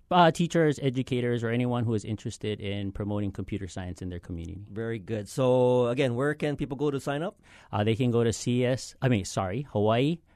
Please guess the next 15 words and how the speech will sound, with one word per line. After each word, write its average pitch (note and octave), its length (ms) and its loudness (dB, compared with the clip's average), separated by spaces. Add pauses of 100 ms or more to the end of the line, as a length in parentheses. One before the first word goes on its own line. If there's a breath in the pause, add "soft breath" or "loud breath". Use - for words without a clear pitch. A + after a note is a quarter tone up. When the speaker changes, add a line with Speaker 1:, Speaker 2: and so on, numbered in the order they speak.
Speaker 1:
dot A2+ 220 0
C A#2 180 0
S A2+ 140 0
teachers A2+ 420 -2
dot G2 240 -2
org, A2+ 320 -4 (400 soft breath)
and G2 520 -2
they, G2+ 220 -4
they'll G2+ 140 -2
find G2+ 300 -2
the G2+ 40 -2
event, F#2+ 300 -6 (220)
Eventbrite A#2 580 0
links F#2 220 -8
there. F2+ 200 -14